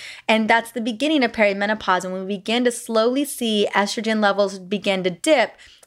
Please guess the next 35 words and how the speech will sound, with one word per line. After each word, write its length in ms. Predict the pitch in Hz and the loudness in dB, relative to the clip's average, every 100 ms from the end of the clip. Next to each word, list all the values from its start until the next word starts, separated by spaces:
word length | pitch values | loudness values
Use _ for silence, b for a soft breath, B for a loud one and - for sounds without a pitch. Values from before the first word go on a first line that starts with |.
| 220 | -4
and 100 | 220 | 0
estrogen 440 | 233 240 240 247 | 0 0 -2 -2
just 200 | 226 220 | -2 -2
hasn't 320 | 226 226 202 | -2 0 0
done 200 | 202 311 | 0 2
that 200 | 285 185 | 2 2
yet, 360 | 180 175 180 - B B - | 2 2 0 -6 B B -2
we 100 | 226 | 0
begin 340 | 220 220 226 240 | 0 0 2 2
to 60 | |
see 200 | 240 233 | 0 0
an 80 | 208 | 0
imbalance 600 | 190 190 196 196 202 - | 0 2 4 2 -4 -2
here 280 | 202 185 180 | 2 2 2
where 240 | 185 190 | 2 2
our 280 | 185 - 190 | 2 2 0
P 240 | 180 - | -2 -4
M 160 | 220 202 | -2 0
S 200 | 190 - | -2 -2
symptoms 460 | 185 180 180 170 - | -8 -2 -2 -4 -6
become 520 | 190 - 190 180 175 | -8 -4 -2 -2 -4
worse. 520 | 185 180 175 - - B B B B B - | -2 2 2 0 -8 B B B B B 0
I 460 | 214 247 294 294 - | 4 4 4 0 -6
can 260 | - 208 196 | -2 -2 0
attest 840 | 175 - - 240 269 - - - | -4 -6 0 0 0 -6 -16 -10
to 160 | - 254 | -2 -2
this, 540 | 202 185 190 - - - | 0 0 0 -2 -10 -8
especially 760 | 202 - 226 262 285 285 285 B B - | -8 -2 -2 -2 -4 -4 -4 B B -2
when 200 | 220 214 | 0 2
I 180 | 202 | 0
am 180 | 240 254 | 2 2
not 460 | 240 208 - 185 - | 2 0 -4 -14 0
good 200 | 262 269 | 0 2
to 100 | 294 | 0
myself 560 | 285 285 - 285 277 | 0 0 0 0 0